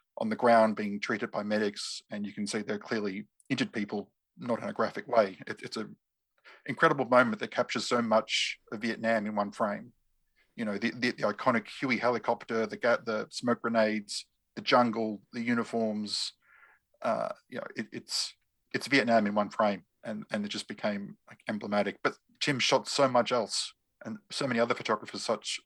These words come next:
s-, shot so many other images from Vietnam that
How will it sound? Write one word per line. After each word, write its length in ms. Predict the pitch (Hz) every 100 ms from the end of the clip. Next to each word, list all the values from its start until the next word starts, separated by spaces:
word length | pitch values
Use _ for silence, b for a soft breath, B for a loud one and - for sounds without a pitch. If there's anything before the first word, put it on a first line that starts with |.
| -
s-, 260 | - - -
shot 360 | - - 110 -
so 160 | -
many 160 | 117 107
other 220 | 117 127
images 360 | 113 110 113 104
from 140 | 110
Vietnam 460 | 110 110 113 110 107
that 140 | 110